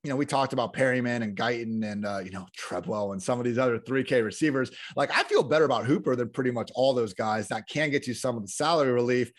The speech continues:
And with Gronk and Andrews and, you know, even Kittle or Kelce, if you wanted to go there, you're getting guys that can be their passing game's de facto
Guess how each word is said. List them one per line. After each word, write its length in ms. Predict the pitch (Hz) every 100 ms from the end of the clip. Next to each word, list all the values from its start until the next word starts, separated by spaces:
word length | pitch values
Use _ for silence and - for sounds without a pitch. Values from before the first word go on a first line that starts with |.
| - -
And 100 | 147
with 200 | 135 -
Gronk 320 | 160 185 175
and 80 | 123
Andrews 640 | 139 175 135 135 135 127
and, 320 | 123 123 131
you 100 | 226
know, 200 | 180 160 180
even 220 | 165 143
Kittle 260 | - 143
or 100 | 123
Kelce, 300 | 117 139 139
if 140 | 135 120
you 40 |
wanted 280 | 120 120 110
to 40 |
go 160 | 120 156
there, 280 | 127 127 123 - -
you're 180 | 220 254
getting 300 | 208 254 202
guys 280 | 143 147 135
that 100 | 143
can 160 | 139 117
be 180 | 180
their 180 | 165 135
passing 420 | - 139 147 131
game's 240 | 117 120 104
de 100 | 117
facto 580 | - 131 127 131 120